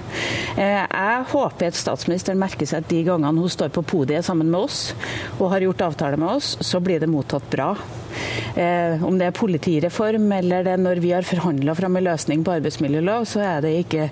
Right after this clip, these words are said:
de store demonstrasjonene lenger. Eller når vi, vi setter oss ned og lager budsjett. De la fram et budsjett som det ble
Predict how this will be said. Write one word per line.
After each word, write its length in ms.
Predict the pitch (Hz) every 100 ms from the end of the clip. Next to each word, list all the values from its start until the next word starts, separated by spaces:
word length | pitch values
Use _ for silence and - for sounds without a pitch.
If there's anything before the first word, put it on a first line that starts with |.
| - - -
de 140 | 175
store 260 | 214 170 147
demonstrasjonene 800 | 160 170 190 170 165 147 151
lenger. 340 | 185 214 190 175 - - - - -
Eller 240 | 262 269
når 220 | 262 240
vi, 120 | 233 233 226 233 - 269
vi 180 | 220 220 214 208 214 214
setter 300 | 247 - 139
oss 80 |
ned 80 | 180
og 80 | 180
lager 160 | 156 139
budsjett. 480 | 165 160 - - - - - - -
De 100 | 202
la 160 | 247 214
fram 240 | 185 170
et 160 | 190 214
budsjett 320 | 214 220 -
som 80 | 208
det 140 | 196
ble 260 | 214 220